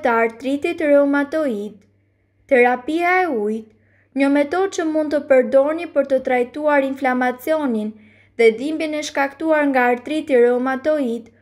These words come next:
është terapia me ujë. Gjatë kësaj terapie duhet të zhysni kyçin që ju dhëmb në ujë të ngrohtë për rreth një orë. Temperatura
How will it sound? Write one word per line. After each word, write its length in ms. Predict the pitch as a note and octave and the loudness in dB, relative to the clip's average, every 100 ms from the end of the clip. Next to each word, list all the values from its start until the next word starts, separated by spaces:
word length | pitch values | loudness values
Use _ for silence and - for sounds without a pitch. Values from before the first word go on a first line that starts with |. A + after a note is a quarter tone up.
| _ - | _ -4
është 260 | C#4 E4 E4 | -2 -2 2
terapia 600 | C#4 C4+ C4+ - D#4 E4 | 4 4 0 -4 -2 0
me 220 | E4 D#4+ | 0 0
ujë. 420 | D4+ G#3+ G#3 A3 A3 _ _ _ _ A3 | 0 -2 -2 -4 -8 _ _ _ _ -2
Gjatë 340 | D4 D4 D4+ | 2 2 0
kësaj 320 | D4+ D4 F4+ F#4 F4+ | -6 0 0 0 -2
terapie 560 | E4 D#4+ D#4 D#4+ F4 E4+ | 0 0 0 -2 -2 0
duhet 380 | C4 C#4 C#4 C4+ | 0 0 2 0
të 80 | |
zhysni 480 | B3 B3 D4+ D4 C#4+ C#4+ | -2 -2 -6 -4 -8 -6
kyçin 480 | A#3+ A#3+ - D#4 D4 | -8 -8 -8 -10 -4
që 160 | D4 | -2
ju 100 | D#4 D#4 | -2 -2
dhëmb 400 | A#3+ A3+ A#3 A3+ | -2 -2 -4 -2
në 120 | A#3+ C4+ | 0 0
ujë 160 | C#4+ | 0
të 120 | E4 D#4+ | -4 -2
ngrohtë 600 | C4 A3+ A#3 A#3 _ _ _ - | 0 0 -4 -10 _ _ _ -4
për 160 | B3+ C4 | 0 2
rreth 300 | E4 E4+ D#4+ | 2 -2 -6
një 180 | D#4+ E4+ | -2 0
orë. 340 | B3+ G#3 A3 A3 _ _ _ _ _ - | 0 0 -4 -6 _ _ _ _ _ -4
Temperatura 760 | E4 D#4+ D4+ D4 D4 F4 F4+ | -2 2 4 4 0 -2 0